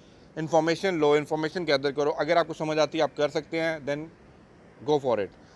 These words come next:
अगर मेरी कोई हेल्प चाहिए इसमें और इन्फॉर्मेशन देने के लिए, मैं करने के लिए रेडी हूँ, लेकिन मैं कुछ डिस्क्रिप्शन में भी चीज़ें डालूँगा, आप वो भी पहले एक दफ़ा चेक कर लें,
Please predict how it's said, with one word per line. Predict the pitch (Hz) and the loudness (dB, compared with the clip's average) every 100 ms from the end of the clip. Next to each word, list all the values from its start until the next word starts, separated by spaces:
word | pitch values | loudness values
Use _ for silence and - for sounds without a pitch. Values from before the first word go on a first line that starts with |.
| - - | -20 -4
अगर | 139 180 | 0 2
मेरी | 165 160 185 | 4 4 4
कोई | 202 185 | 4 4
हेल्प | 175 | 2
चाहिए | 185 185 190 | 0 0 0
इसमें | 170 180 | 0 -4
और | 151 185 | 2 4
इन्फॉर्मेशन | 214 196 190 180 196 | 4 -2 -2 -4 -4
देने | 196 196 | 0 -2
के | 190 | -2
लिए, | 190 | -2
मैं | 180 | -2
करने | 165 160 160 | -2 -2 0
के | 160 | 0
लिए | 156 | 2
रेडी | 135 135 | 0 0
हूँ, | 123 | -2
लेकिन | 135 160 | -2 -2
मैं | 165 | -2
कुछ | 151 - | -2 -4
डिस्क्रिप्शन | 147 - 151 185 | -4 -4 -6 -2
में | 185 190 | 0 -2
भी | |
चीज़ें | 160 175 175 | -2 -4 2
डालूँगा, | 151 143 170 165 | 4 4 4 2
आप | 143 | 2
वो | 151 | -4
भी | 180 | 0
पहले | 156 156 | 0 0
एक | |
दफ़ा | 147 151 | 0 -2
चेक | - 202 | 0 0
कर | 196 170 | 2 2
लें, | 170 | 0